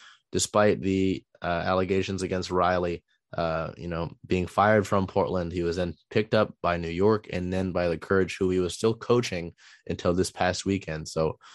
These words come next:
in-, uh, just incredible to know that that was even happening, and, um, truly heartbreaking. But we still have the rest of the statement to get through, so let's continue through that.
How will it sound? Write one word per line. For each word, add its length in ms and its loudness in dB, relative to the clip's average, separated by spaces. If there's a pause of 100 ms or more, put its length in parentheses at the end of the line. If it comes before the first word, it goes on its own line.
(200)
in-, 220 -2 (240)
uh, 220 -8 (220)
just 220 2
incredible 460 4
to 60 4
know 220 2
that 160 -2
that 180 0
was 360 -2
even 220 -2
happening, 600 -4
and, 120 -8 (920)
um, 520 -6
truly 240 4
heartbreaking. 600 -2
But 140 -2
we 100 0
still 200 2
have 280 2
the 80 0
rest 220 0
of 40 -8
the 60 -6
statement 400 -4
to 100 -4
get 200 0
through, 220 0
so 300 -4 (380)
let's 160 0
continue 400 0
through 240 0
that. 240 4